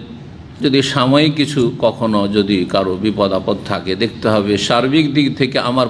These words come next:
পুরো জীবনটাতে কত সুখ শান্তি হাসিল করেছি, কত নিয়ামত হাসিল করেছি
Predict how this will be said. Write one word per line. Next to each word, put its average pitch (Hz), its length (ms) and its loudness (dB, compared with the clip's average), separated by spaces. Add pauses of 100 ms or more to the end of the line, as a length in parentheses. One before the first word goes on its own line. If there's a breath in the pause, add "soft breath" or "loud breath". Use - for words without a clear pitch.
পুরো 139 240 6
জীবনটাতে 143 600 2
কত 139 200 0
সুখ - 260 -4
শান্তি 98 420 -4
হাসিল 90 280 -4
করেছি, 82 340 -6 (440)
কত 175 200 2
নিয়ামত 110 420 0
হাসিল 87 280 -4
করেছি - 340 -8